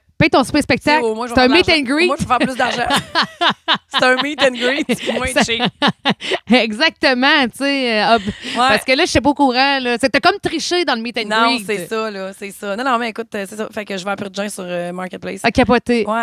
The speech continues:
Speaker 1: Est-ce
Speaker 2: ouais.
Speaker 1: que c'est drôle dans l'affaire ?
Speaker 2: Ouais.
Speaker 1: Hey, toi, t'avais quelque chose à me conter tantôt que tu vas me conter. Veux-tu, veux-tu que je le prenne en note ?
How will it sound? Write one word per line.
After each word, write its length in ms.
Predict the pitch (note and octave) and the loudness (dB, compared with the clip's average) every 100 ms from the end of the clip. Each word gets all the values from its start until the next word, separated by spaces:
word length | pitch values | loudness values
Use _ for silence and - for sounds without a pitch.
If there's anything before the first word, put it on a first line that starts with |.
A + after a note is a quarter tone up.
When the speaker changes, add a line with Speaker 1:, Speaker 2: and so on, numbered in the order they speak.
| - | -6
Speaker 1:
Est-ce 120 | G3+ | -8
Speaker 2:
ouais. 60 | G#3 | -6
Speaker 1:
que 60 | |
c'est 120 | C4+ A3+ | -2 2
drôle 180 | A3+ | 2
dans 100 | A3 | 2
l'affaire ? 260 | G#3 F#3+ G3+ G#3 | 2 0 -4 -6
Speaker 2:
Ouais. 100 | G#3+ - - - | -8 -10 -14 -2
Speaker 1:
Hey, 100 | D#4+ | -2
toi, 80 | B4+ | 0
t'avais 180 | C5 B3+ | -2 -2
quelque 160 | A#3+ | -6
chose 120 | F4 A#4 | -2 0
à 60 | |
me 60 | C4+ | 2
conter 260 | G#3+ F#3+ A#3 | 2 2 0
tantôt 260 | C4 C#4+ | 0 0
que 80 | E4+ | -2
tu 100 | A3 | -2
vas 40 | G#3 | -4
me 60 | |
conter. 380 | G3+ F#3+ C#4 E4+ | -2 -2 -4 -2
Veux-tu, 160 | C#4+ G3 G#3+ | -4 -6 -10
veux-tu 60 | |
que 40 | G#3+ | -2
je 60 | E4 | 0
le 60 | |
prenne 180 | - D#4+ | 2 0
en 100 | C4+ | 0
note ? 240 | D4+ G4 | 0 -2